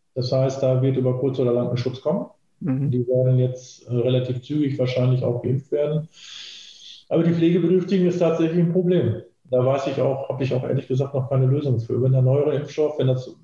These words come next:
Speaker 1: mit Fertigspritzen zu lösen ist, dann sollte man die natürlich relativ schnell einbeziehen oder auch die intensivpflegebedürftigen Menschen, die dauerhaft an der Beatmung liegen, die sind auch höchst gefährdet.
Speaker 2: Mhm.
Speaker 1: Die können sicherlich jetzt nicht mal einfach ins Impfzentrum,
Speaker 2: Mhm.
Speaker 1: ähm, transportiert werden.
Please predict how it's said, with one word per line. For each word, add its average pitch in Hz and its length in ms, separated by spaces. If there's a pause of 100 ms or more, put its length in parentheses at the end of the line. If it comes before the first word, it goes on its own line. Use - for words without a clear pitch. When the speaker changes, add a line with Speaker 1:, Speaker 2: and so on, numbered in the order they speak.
(180)
Speaker 1:
mit 143 140
Fertigspritzen 190 680
zu 185 140
lösen 185 340
ist, 196 340 (1000)
dann 127 200
sollte 147 260
man 151 200
die 151 80
natürlich 151 420
relativ 147 320
schnell 143 320
einbeziehen 120 580
oder 110 220
auch 123 160
die 113 380 (100)
intensivpflegebedürftigen 123 1600
Menschen, 117 340
die 117 120
dauerhaft 123 340
an 120 80
der 117 60
Beatmung 110 480
liegen, 107 160
die 107 60
sind 113 100
auch 127 180
höchst 117 260
gefährdet. 113 540 (220)
Speaker 2:
Mhm. 127 240
Speaker 1:
Die 120 80
können 123 200
sicherlich 127 360
jetzt 135 200
nicht 131 140
mal 131 160
einfach 135 320
ins 131 140
Impfzentrum, 113 720 (360)
Speaker 2:
Mhm. 127 200
Speaker 1:
ähm, 110 240
transportiert 113 560
werden. 104 300